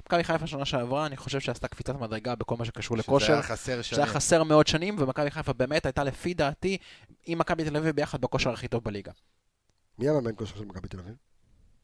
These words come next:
Speaker 2: אין לי מושג.
Speaker 3: אוקיי, תמשיך.
Speaker 1: הגיע כרגע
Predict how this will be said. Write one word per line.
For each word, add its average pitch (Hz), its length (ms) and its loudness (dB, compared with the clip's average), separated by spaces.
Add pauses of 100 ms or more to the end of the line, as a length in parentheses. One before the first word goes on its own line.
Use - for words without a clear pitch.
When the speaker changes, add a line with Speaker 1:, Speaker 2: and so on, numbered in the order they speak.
(300)
Speaker 2:
אין 92 80 -16
לי 85 60 -18
מושג. 80 220 -20 (300)
Speaker 3:
אוקיי, 120 300 -4 (200)
תמשיך. 101 380 -8
Speaker 1:
הגיע 139 380 0
כרגע 147 600 -2